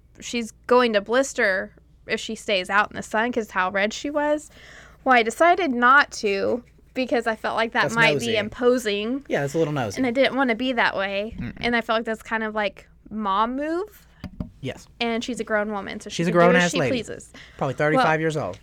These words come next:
Speaker 1: this lady and her husband walk out into the water. <laughs>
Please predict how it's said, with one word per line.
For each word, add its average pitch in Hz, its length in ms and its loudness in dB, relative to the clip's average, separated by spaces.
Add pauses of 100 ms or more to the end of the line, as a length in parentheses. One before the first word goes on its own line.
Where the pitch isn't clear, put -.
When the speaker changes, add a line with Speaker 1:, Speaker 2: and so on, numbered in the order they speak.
(320)
Speaker 1:
this - 180 -4
lady 320 260 4
and 381 80 0
her 330 80 0
husband 381 360 -2
walk 339 200 0
out 330 140 0
into 359 180 -6
the 311 100 -4
water. 320 460 -2 (380)
<laughs> 349 60 0